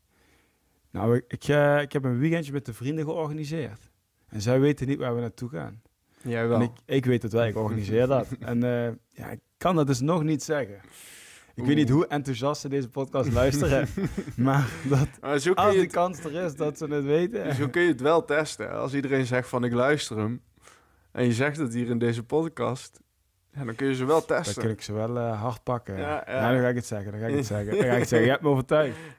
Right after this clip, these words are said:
Speaker 1: Hoe zijn je sales skills? Nou, het is echt, eh, <laughs>
Speaker 2: Kijk eens, top.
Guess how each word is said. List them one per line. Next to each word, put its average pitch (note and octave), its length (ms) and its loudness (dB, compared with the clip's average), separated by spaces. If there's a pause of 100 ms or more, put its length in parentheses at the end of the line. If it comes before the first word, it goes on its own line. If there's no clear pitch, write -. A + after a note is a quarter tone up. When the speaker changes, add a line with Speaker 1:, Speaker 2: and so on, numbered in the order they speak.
(360)
Speaker 1:
Hoe B2 100 -6
zijn C3+ 140 4
je C#3 60 2
sales D#3+ 300 -4
skills? B2+ 280 -6
Nou, B2 140 -12 (160)
het C#3+ 100 -14
is A#2 120 -10
echt, C#3 280 -8
eh, C#3 260 2 (140)
<laughs> - 140 2
Speaker 2:
Kijk D#3+ 320 4
eens, B2+ 340 -2
top. D#3+ 200 2